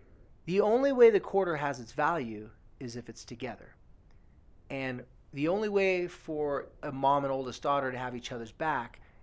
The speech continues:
is they have to be connected. I call moms and oldest daughters, they're emotional Siamese twins. If you've ever watched a documentary on Siamese twins, and I don't know if this is true anymore, but I remember a long time ago I watched a documentary on Siamese twins.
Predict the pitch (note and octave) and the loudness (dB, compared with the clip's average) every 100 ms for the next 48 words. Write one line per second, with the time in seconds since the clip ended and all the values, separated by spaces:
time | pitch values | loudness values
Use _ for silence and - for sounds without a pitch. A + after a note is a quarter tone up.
0 | - D3 B2 A#2+ B2+ C#3 - B2+ A#2+ - | -10 -8 -6 -6 -4 -6 -8 -12 -12 -12
1 | B2 A#2+ - E2+ - - - - - - | -12 -12 -14 -20 -20 -20 -20 -20 -2 2
2 | G3 - G#3 F3 E3+ D3 C#3+ C#3 C3 A#2+ | 2 4 2 4 0 0 -4 -4 -4 -4
3 | B2+ A#2+ A#2 A#2 C3 - D3+ C3 E3+ E3 | -4 -2 -2 -2 -6 -6 -6 -2 -2 -2
4 | D3+ C3 - A#2+ A#2 A2 - - A2 - | -8 -8 -6 -6 -8 -12 -14 -18 -20 -20
5 | - - - - - - - - - - | -20 -20 -20 -20 -20 -20 -20 -20 -20 -20
6 | - C3 E3 A#3 C4 A#3+ G3+ E3+ E3 - | -12 -2 8 8 10 8 8 6 6 6
7 | D#3 C#3+ B2 D3 C3 A#2+ - B2+ A#2 A#2+ | 0 0 0 -2 -2 -4 -10 -12 -12 -16
8 | - A#2 A#2+ A#2+ A#2+ A2+ - A#2+ A2+ - | -14 -8 -6 -6 -6 -6 -8 -14 -12 -10
9 | - C3 A2+ A2 A2+ G#2+ A2 A2+ C3+ C3 | -6 -4 -6 -8 -8 -8 -8 -6 -4 -4
10 | A#2+ A#2+ B2 A#2+ A#2 A#2 A#2 - A2+ G#2+ | -4 -4 -4 -4 -2 0 -2 -2 -8 -6
11 | A2+ A2 - A2+ A2 A2 - A2+ A2 A2 | -10 -10 -8 -10 -10 -14 -14 -12 -12 -14